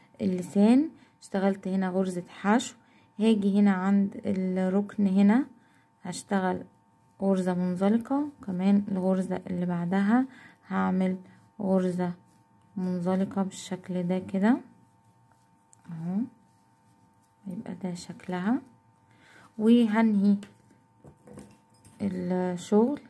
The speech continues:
بالشكل ده كده، واسحب الخيط، وهنضف، آه، الخيوط دي، وارجع لكم نركب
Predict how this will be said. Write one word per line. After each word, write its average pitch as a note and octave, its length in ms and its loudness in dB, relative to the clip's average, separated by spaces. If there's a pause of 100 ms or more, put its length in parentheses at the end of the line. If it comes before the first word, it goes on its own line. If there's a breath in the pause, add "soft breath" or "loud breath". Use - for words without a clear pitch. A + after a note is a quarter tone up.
(420)
بالشكل - 560 -10
ده F3+ 120 -6 (100)
كده، G#3 240 0 (360)
واسحب F#3+ 400 -10 (140)
الخيط، G#3 540 -2 (1300 soft breath)
وهنضف، G3+ 1120 2 (360)
آه، F#3 500 0
الخيوط F#3 760 0
دي، G#3 340 2 (300 loud breath)
وارجع G3+ 360 0
لكم G3+ 340 0
نركب F#3+ 560 -2